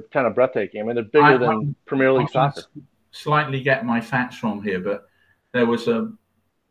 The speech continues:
Speaker 2: was it either a football final or a World Cup final of some sort, soccer, in esports,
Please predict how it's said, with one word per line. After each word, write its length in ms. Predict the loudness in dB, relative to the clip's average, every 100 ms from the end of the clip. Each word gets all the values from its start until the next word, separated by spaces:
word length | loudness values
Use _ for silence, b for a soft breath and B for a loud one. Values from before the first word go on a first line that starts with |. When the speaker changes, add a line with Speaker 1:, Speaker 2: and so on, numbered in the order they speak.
| _ _ _ -12 -6 -4
Speaker 2:
was 160 | -4
it 100 | -6
either 320 | -4 -2 0 -2
a 60 |
football 580 | -6 -6 -6 -6 -8 -8
final 400 | -6 -4 0 0
or 180 | 0 -2
a 80 | 0
World 260 | 2 2 0
Cup 220 | -6 -6
final 280 | -4 -2 0
of 100 | -2
some 240 | -4 -6
sort, 320 | -4 -6 -8 -6
soccer, 400 | -8 -6 -10 -14 _ _ _ _ _ _ _ _ _ -2
in 120 | 2
esports, 800 | 4 2 -6 -6 -6 -4 -8 -10